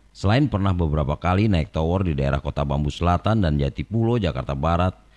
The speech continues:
gadis cilik berkulit hitam ini pernah dua kali memanjat tower setinggi dua puluh hingga tiga puluh meter di daerah Ciputat, Tangerang. Bungsu dari tiga bersaudara, pasangan Suratno, empat puluh lima tahun, dan Sumarni, tiga puluh tiga tahun ini, saat ditanya kenapa senang memanjat tower,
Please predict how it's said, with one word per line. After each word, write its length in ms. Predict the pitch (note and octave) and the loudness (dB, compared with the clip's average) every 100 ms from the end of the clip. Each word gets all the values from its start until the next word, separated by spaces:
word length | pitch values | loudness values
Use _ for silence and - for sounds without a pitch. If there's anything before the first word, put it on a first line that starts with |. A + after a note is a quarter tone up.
| _ | _
gadis 320 | - A2 E3+ | 0 4 4
cilik 320 | - D3+ D#3+ A#2 | 4 2 4 2
berkulit 320 | G2 E2+ D#2+ | 0 0 -2
hitam 320 | E2+ F2 D#2 | -2 0 0
ini 240 | G#2 A#2+ | 2 2
pernah 240 | C3+ D#2+ D2 | 2 0 0
dua 240 | D2 D2 | 0 -2
kali 240 | D2+ F2 G2+ | 0 0 2
memanjat 480 | G#2 D2+ C2 C2 | 2 0 -2 -4
tower 240 | F2 F#2 G#2+ | -2 -2 -2
setinggi 400 | - - C#2+ C#2 | -4 -6 -6 -2
dua 240 | G2 A2+ | 0 0
puluh 240 | G#2 C3 A#2+ | 0 0 0
hingga 320 | D#2+ C#2 C#2+ | -2 -2 -2
tiga 240 | - D#2 | -2 -2
puluh 240 | D2+ E2+ F2 | 0 -2 2
meter 320 | G#2 - B2 | 0 2 0
di 80 | F#2+ | 2
daerah 240 | C#2 C2 - | 2 0 -2
Ciputat, 560 | G#2+ A2 A2+ A#2+ A#2 | -2 -2 0 0 0
Tangerang. 640 | F#2 D#2+ E2+ A2+ D2+ - - _ _ _ _ _ _ - | -2 0 4 2 2 -6 -16 _ _ _ _ _ _ 6
Bungsu 320 | C#3 C#3+ F#3 | 6 8 6
dari 240 | F3 A2+ | 6 6
tiga 240 | D2+ C#2+ C#2+ | 6 6 6
bersaudara, 640 | C#2 E2 E2 F2 F#2+ C3 | 4 6 6 6 6 6
pasangan 400 | - D2+ D2 C#2 | 4 2 2 2
Suratno, 560 | C#2+ A2 A2+ A2 A#2 C#3+ | 4 6 6 6 6 4
empat 240 | G#2 E2+ | 4 2
puluh 80 | C#2+ | 4
lima 160 | C#2 C2+ | 4 4
tahun, 480 | - F2+ E2+ A#2+ | 4 4 6 6
dan 160 | G#2 D#2 | 6 6
Sumarni, 480 | F#2 G2 G2 A2 C#3+ | 6 6 6 6 4
tiga 240 | D2 C#2+ | 4 2
puluh 160 | - C2 | 2 0
tiga 240 | C#2 D2 | 2 2
tahun 320 | C#2+ D2 E2 | 2 2 4
ini, 320 | D2+ A2 B2+ C#3+ | 4 6 6 4
saat 320 | - D2 D2 | 0 0 0
ditanya 720 | D2+ - G2+ G2+ A2 C#3 C3+ | -2 2 4 6 6 4 0
kenapa 480 | - B2 C#3+ - D#3+ | 2 4 4 2 4
senang 240 | A#2 E2+ | 4 4
memanjat 320 | C#2+ C2 C#2 | 4 4 2
tower, 480 | - D#2+ E2+ G#2 B2+ | 2 2 4 4 2